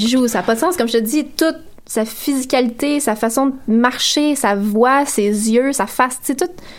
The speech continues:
Speaker 2: tout est quinze ans plus jeune.
Speaker 1: C'est tellement intense. Wow.
Speaker 2: Puis il y a toujours ses, son petit X en plaster dans le front aussi.
Speaker 1: <laughs>
Speaker 2: Il l'a comme gardé depuis le deux juillet.
Speaker 1: Ah, ça va devenir le plâtre pis tout. Aïe,
Speaker 2: Ouais,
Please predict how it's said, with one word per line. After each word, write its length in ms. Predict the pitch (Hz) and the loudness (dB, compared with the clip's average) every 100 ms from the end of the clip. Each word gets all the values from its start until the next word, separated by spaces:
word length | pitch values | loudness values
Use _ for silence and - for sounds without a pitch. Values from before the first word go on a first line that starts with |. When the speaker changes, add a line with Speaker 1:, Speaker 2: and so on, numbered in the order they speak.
| - - - | -20 -12 0
Speaker 2:
tout 180 | 320 311 - | 0 0 -2
est 260 | 220 220 220 - | 0 0 -2 -4
quinze 220 | 233 208 | -2 0
ans 100 | 214 | 0
plus 220 | 214 208 | -2 -4
jeune. 280 | 202 - 247 269 - - _ - | -4 -6 -8 -14 -20 -20 _ -8
Speaker 1:
C'est 440 | - - 147 127 - | -6 -4 -2 -4 -2
tellement 240 | 160 143 | 0 0
intense. 500 | 139 123 139 120 - | 0 -2 -4 -6 -8
Wow. 100 | 190 | -4
Speaker 2:
Puis 100 | 175 | 2
il 20 | 240 | 4
y 40 | |
a 40 | |
toujours 260 | 233 240 285 | 4 4 4
ses, 160 | 285 233 | 2 0
son 180 | 233 226 | 2 0
petit 280 | 226 - 233 | 0 2 2
X 160 | 233 | 2
en 80 | 220 | 0
plaster 400 | 220 208 220 226 | 2 0 2 2
dans 100 | 220 | 2
le 80 | 196 | 0
front 300 | 202 - 220 | -2 -4 -2
aussi. 120 | 330 - 320 | -2 -2 0
Speaker 1:
<laughs> 320 | - - - 247 | 0 0 2 4
Speaker 2:
Il 20 | |
l'a 80 | 240 | 4
comme 240 | 247 240 | 4 4
gardé 280 | 233 233 226 269 | 6 4 4 4
depuis 240 | 240 269 | 4 2
le 60 | 220 | 2
deux 260 | 233 262 | 4 4
juillet. 480 | 269 - 294 269 262 294 294 427 - - 605 587 - - | 4 4 4 4 2 2 0 -6 -4 -2 0 -2 -4 -4
Speaker 1:
Ah, 100 | 262 | -2
ça 160 | - | 0
va 80 | 240 | 2
devenir 400 | 233 226 226 202 | 2 2 2 2
le 80 | 202 | 0
plâtre 440 | - 196 190 180 - | 0 2 2 0 -2
pis 140 | - | -4
tout. 100 | - | 0
Aïe, 140 | 185 175 254 262 | 0 2 4 6
Speaker 2:
Ouais, 280 | 262 262 | 6 6